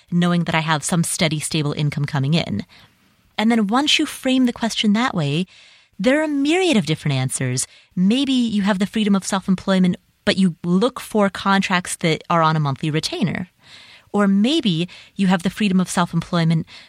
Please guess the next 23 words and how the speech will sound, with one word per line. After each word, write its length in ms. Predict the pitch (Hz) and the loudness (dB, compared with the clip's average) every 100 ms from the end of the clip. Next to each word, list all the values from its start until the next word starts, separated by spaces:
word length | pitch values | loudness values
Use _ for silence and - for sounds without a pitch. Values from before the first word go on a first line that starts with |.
| _ - | _ -2
but 140 | 208 | 0
you 160 | 214 208 | 2 2
also 220 | 196 220 | 0 0
have 180 | 185 180 | 0 0
a 40 | |
stream 300 | - - 165 | -2 0 0
of 120 | 165 | -2
passive 360 | - 170 - 160 | -2 -2 0 -2
income 280 | 160 175 156 | -2 -2 -2
coming 320 | 170 151 190 | -2 0 0
in 260 | 202 160 | 2 0
that 200 | 156 156 - _ _ - | 0 -4 -6 _ _ -12
supplements 540 | - 196 170 151 143 | -2 0 0 -2 -2
your 100 | 165 | 0
income. 300 | 185 180 143 147 | 0 0 -2 0
Or 60 | |
maybe 240 | 185 214 214 | 0 2 0
you 80 | |
have 260 | 196 190 175 | 0 0 2
multiple 600 | 175 180 247 - - 170 | 0 2 0 0 -4 -4
streams 360 | - 165 151 147 | -2 2 2 2
of 120 | 135 | -2
income, 420 | 131 - 147 | -4 -4 -4